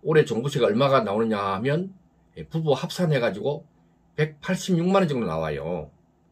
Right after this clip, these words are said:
단독 명의로 연령과 보유 공제 최대 적용 시의 팔십일만 원보다 약 이점삼 배가 많게 되네요.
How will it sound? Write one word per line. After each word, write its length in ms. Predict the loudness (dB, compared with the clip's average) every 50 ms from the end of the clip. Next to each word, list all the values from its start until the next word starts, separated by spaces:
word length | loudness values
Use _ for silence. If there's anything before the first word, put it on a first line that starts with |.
| _ _ _ _ _ _ _ _ _ _ _ -4
단독 340 | 0 2 2 4 4 4 4
명의로 680 | 4 2 2 2 2 2 4 4 4 2 2 -2 -6 -12 -6
연령과 540 | -2 0 2 4 4 4 4 2 2 2 2
보유 240 | 0 -2 0 0
공제 380 | 0 -2 -2 -2 -2 -2 -2 -4
최대 340 | -6 -12 -14 -8 -6 -4 -2
적용 300 | -2 -2 -2 0 -2 -2
시의 340 | -2 0 -2 -2 -2 -4 -8 _ _ _ _ _ _ _ _ -20 -20 -18 -10
팔십일만 640 | -6 -4 -4 -4 -4 -6 -6 -4 0 2 2 2 2
원보다 320 | 2 0 0 0 0 0
약 240 | 0 -2 -4 -6 _ _ _ _ _ _ _ _ _ _ -18
이점삼 720 | -12 -10 -10 -10 -6 -4 -2 -2 -2 -2 -4 -6 -4 -2
배가 440 | 0 0 0 0 -2 -2 -4 -10 -14 _ _ _ -18
많게 280 | -12 -12 -10 -10 -10
되네요. 640 | -8 -8 -8 -6 -8 -8 -8 -8 -8 -8 -10 -10